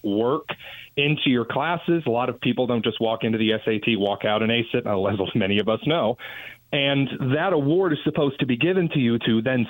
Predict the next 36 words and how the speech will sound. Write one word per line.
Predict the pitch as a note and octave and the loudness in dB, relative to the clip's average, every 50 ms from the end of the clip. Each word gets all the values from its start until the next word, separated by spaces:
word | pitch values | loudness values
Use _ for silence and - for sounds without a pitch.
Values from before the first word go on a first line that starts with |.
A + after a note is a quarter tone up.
| - - | 0 -2
send | D3+ C3+ C3+ C#3 - - - | 0 0 0 0 0 0 0
to | A#2+ G#2 | 0 0
colleges, | - A#2+ - E3+ F#3 F#3 F3 D3+ D#3+ E3 D#3 - - | 0 -2 0 2 2 2 2 2 2 0 0 -2 -4
to | - - | -6 -4
send | - A2 G#2+ A2 | -2 0 0 2
to | A2 G#2+ | 2 0
employers | A2 - - D3+ D3+ D3+ D3+ C#3+ C3 B2+ - A#2+ | 0 0 0 0 2 4 4 2 2 0 -2 -2
that | A#2 A#2+ - - - | -4 -2 0 0 0
show, | D3 B2 A#2 A2+ G#2+ | 2 2 2 0 0
"Hey, | G#2+ D3 F#3 E3+ B2 G#2+ G2+ G#2 - - - - - - - - | 0 0 2 2 2 2 0 -2 -4 -6 -12 -12 -12 -10 -6 -4
I'm | - F3 G#3 G#3+ F#3 E3+ | -2 0 2 2 2 2
not | D#3 D3+ D#3 E3+ E3 - | 2 2 0 0 0 0
only | D3 D#3 D3+ D#3+ D#3 D3 B2+ | 0 0 2 2 2 2 0
intelligent, | A#2 - C#3+ E3 E3 C3 A2 - A2 A2 - | 0 0 0 0 2 0 0 0 -2 -2 -2
but | - C#3 C3+ | -2 0 0
I'm | B2+ B2 A#2+ B2+ | 2 0 0 0
also | - D3 D#3+ E3+ D#3+ - - E3+ E3 D#3 - - | 2 2 0 0 -2 0 0 0 0 0 -2 -4
hardworking. | - - D3 D3 D3 D3 C#3+ D3 C#3+ C#3 A#2 G#2+ A2 A#2+ B2+ B2+ - - E2+ E2+ - - - - - - - | -4 -2 0 0 2 2 2 0 0 -2 -2 0 2 2 0 0 -2 -4 -6 -6 -10 -14 -14 -14 -10 -6 -2
I | A#2 B2 | -2 0
can | A#2+ C#3 B2+ | 0 0 0
take | - C3+ A#2+ A2+ | 0 -2 -2 0
difficult | C3 C3+ C#3 D3 - - G2+ - - | -2 0 0 0 -2 -2 -4 -2 -2
subjects. | - C#3 C3+ - - C#3+ C#3 - - C3+ | -2 -2 0 2 0 0 0 0 -2 -2
I | A2+ A2 | -2 0
can | - A#2+ A2+ | 0 0 0
break | G2+ A2 G#2+ A2 - - | 2 2 0 0 -2 -2
them | - F#2+ F2+ | -2 -2 0
down. | - A2 A#2 A#2+ C3 C3 C3+ C#3 | 0 0 0 2 2 0 0 0
I | - G#2 G#2+ | 0 -2 -2
can | - - A2 | -2 0 0
remember | G#2 G2 G#2 G#2+ A2+ A#2+ B2 A#2+ | 2 2 2 2 2 2 2 2
a | A#2+ A2+ | 2 2
lot | A2+ A#2 A2+ A#2 A2+ | 2 2 2 2 0
of | G#2 F#2+ | 0 0
impressive | G#2 G#2 G2+ - - A2+ G#2+ - - G#2 F#2+ - - | 0 0 0 0 0 -2 0 0 -2 -2 -2 0 0
things." | G3 G3+ G3 G3 F#3+ F#3+ | 0 2 2 2 2 2